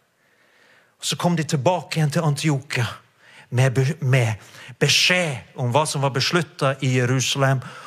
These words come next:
og så ble det, den friheten og den vektleggingen av nåden i Gud, den ble spredt utover Guds hele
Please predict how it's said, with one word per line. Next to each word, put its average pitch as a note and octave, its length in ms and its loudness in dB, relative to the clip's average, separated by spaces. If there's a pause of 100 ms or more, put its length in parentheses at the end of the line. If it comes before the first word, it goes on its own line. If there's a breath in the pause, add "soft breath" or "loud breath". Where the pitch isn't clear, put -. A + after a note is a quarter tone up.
(200 loud breath)
og A#2 80 2
så C#3+ 160 4
ble C#3+ 180 2 (380)
det, C3+ 560 0 (240 loud breath)
den D#3 240 2
friheten C3+ 960 0
og A2+ 80 -2
den C3+ 220 4 (340 loud breath)
vektleggingen D3 800 0
av A#2 80 0
nåden C3 560 0
i A#2 80 -4
Gud, A2+ 400 -4 (320 loud breath)
den B2+ 240 0
ble A2+ 80 0
spredt - 480 -4
utover G2+ 560 -8 (280 loud breath)
Guds - 360 -4 (1400 loud breath)
hele A#2 320 2